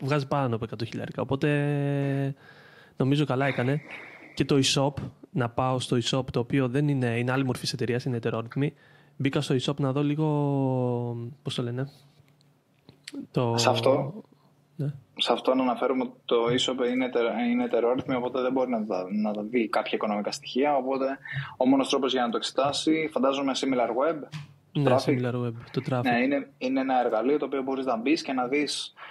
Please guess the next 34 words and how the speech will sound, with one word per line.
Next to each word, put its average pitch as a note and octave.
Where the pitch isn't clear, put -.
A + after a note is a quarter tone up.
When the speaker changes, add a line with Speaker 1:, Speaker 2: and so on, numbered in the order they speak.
Speaker 2:
ε, C3+
πόσους D#3
ε, B2
να B2+
βάλεις C3+
το B2+
link E3
του A#2
e-shop F3+
και D3
να C3+
δεις D3+
πόσους, D3+
ε, B2+
visitors C3+
έχει A#2+
και G3
να, D#3+
με C#3+
διάφορους, C3+
με C3
διάφορους B2
υπολογισμούς B2
μπορείς C3+
να C#3
υπολογίσεις B2+
χοντρικά C3
το C3
πόσο C#3
τζίρο C#3+
εκτιμάς C3+
ότι B2
θα A#2
κάνει. A2